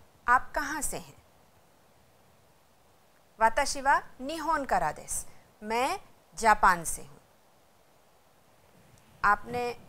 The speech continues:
वाताशी के आगे वा लगाया क्योंकि आपको पता है कि वा जो है वो आपके topic के बाद लगाया जाता है। जिसके भी बारे में आप बात करना चाहते हैं, जिस वस्तु या व्यक्ति के बारे में आप बात करना चाहते हैं,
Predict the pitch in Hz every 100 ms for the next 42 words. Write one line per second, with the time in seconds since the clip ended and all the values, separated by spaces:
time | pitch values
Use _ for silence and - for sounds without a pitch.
0 | - 196 202 233 233 - 240 240 - 214
1 | 214 226 233 - - _ - - - -
2 | _ _ _ _ _ _ _ _ 165 185
3 | 220 226 226 226 233 240 208 202 185 -
4 | 196 202 220 226 247 302 - _ - -
5 | 214 196 208 226 233 214 240 320 - -
6 | - 220 202 - 226 - - 202 190 247
7 | - 233 165 170 190 202 220 220 226 233
8 | 226 247 233 269 _ _ _ _ _ -
9 | 165 277 - - 285 277 233 220 220 247
10 | 254 - 220 185 196 202 - 233 226 226
11 | 233 214 240 240 226 214 202 190 202 -
12 | 233 208 180 185 - 226 208 185 180 185
13 | 175 170 165 160 - 175 185 214 208 -
14 | 254 370